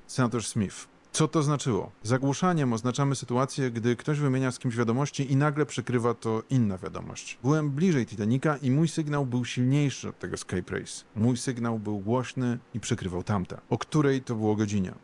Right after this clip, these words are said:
O dwudziestej trzeciej dwadzieścia pięć. Po tym, jak go pan zagłuszył, czy wysłał panu jeszcze jakąś wiadomość? Nie. O której zakończył pan zmianę? O godzinie dwudziestej trzeciej dwadzieścia pięć miałem jeszcze słuchawki na uszach i słyszałem, jak Titanic wysyła wiadomości z Cape Race.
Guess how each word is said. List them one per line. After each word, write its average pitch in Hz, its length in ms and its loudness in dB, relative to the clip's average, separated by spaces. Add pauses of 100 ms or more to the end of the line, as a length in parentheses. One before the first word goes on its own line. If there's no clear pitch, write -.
O 143 80 4
dwudziestej 151 400 0
trzeciej 117 340 -2
dwadzieścia 98 360 -2
pięć. - 460 -4
Po 151 100 2
tym, 165 200 2
jak 135 140 0
go 131 100 -2
pan 127 160 0
zagłuszył, 120 500 0
czy 117 420 2
wysłał 143 320 0
panu 135 220 2
jeszcze 120 220 -2
jakąś 107 200 0
wiadomość? 104 600 -2
Nie. 113 320 4 (160)
O 123 100 0
której 147 440 2
zakończył 110 420 0
pan 104 140 0
zmianę? 101 320 0 (160)
O 135 60 2
godzinie 170 300 2
dwudziestej 151 400 0
trzeciej 147 380 0
dwadzieścia 110 360 0
pięć 147 260 0
miałem 135 200 0
jeszcze 131 220 -4
słuchawki 127 520 -2
na 107 100 2
uszach 139 480 -2
i 120 120 4
słyszałem, 131 560 0
jak 113 260 -2
Titanic 120 420 0
wysyła 107 320 -2
wiadomości 98 420 -2
z - 60 -8
Cape 101 320 -2
Race. 101 340 -2